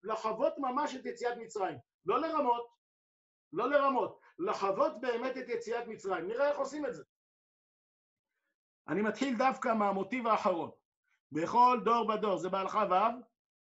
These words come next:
חייב אדם... שאלה, בכל דור ו-, אז למה באמת אין ברכה לפי הרמב"ם? מי זה, שילה? אז למה כ-, שילה? אולי נענה על זה בסוף.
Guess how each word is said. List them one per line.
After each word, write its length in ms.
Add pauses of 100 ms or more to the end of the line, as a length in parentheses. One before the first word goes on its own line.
חייב 480
אדם... 560 (1000)
שאלה, 360 (520)
בכל 520
דור 240
ו-, 300 (1900)
אז 220
למה 400
באמת 720
אין 200
ברכה 360
לפי 260
הרמב"ם? 380
מי 120
זה, 160
שילה? 460 (880)
אז 120
למה 220
כ-, 220
שילה? 400 (560)
אולי 300
נענה 320
על 100
זה 100
בסוף. 500